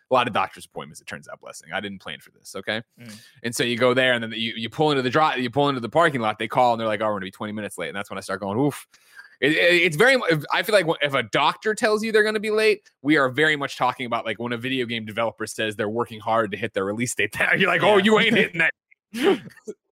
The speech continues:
Speaker 2: Oh, yeah.
Speaker 1: So when they
Speaker 2: We're
Speaker 1: call
Speaker 2: aiming for
Speaker 1: you,
Speaker 2: this fall.
Speaker 1: you, yeah, you all, <laughs> exactly. We're aiming. We
Speaker 2: Yeah.
Speaker 1: have the best hopes that we can do it by then. You know, it's not gonna happen either. And so, you know, I rushed in here and I got in here, but, like, this is something we haven't actually addressed on any of the shows yet. Of course,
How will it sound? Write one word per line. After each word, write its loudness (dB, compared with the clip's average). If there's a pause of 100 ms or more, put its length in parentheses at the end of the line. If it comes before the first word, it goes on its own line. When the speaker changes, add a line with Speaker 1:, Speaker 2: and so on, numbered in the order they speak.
(160)
Speaker 2:
Oh, 2
yeah. 2
Speaker 1:
So 2
when 2
they 2
Speaker 2:
We're 4
Speaker 1:
call 6
Speaker 2:
aiming 4
for 2
Speaker 1:
you, 4
Speaker 2:
this 2
fall. -8 (260)
Speaker 1:
you, -4
yeah, 2
you 2
all, 6 (140)
<laughs> -6
exactly. 2
We're 6
aiming. 2
We 4
Speaker 2:
Yeah. 4
Speaker 1:
have -2
the -2
best -4
hopes 2
that -2
we 2
can -4
do 4
it 2
by 0
then. -4 (320)
You 2
know, 0
it's -6
not 0
gonna 0
happen -2
either. -4 (600)
And -8
so, 0
you 0
know, -4
I -4
rushed 0
in -2
here 0
and -2
I -4
got -2
in -10
here, -4
but, -6
like, -6 (260)
this 0
is -8
something 0
we 2
haven't 0
actually 0
addressed -2
on -8
any -4
of -4
the -4
shows -4
yet. -10
Of -14
course, -2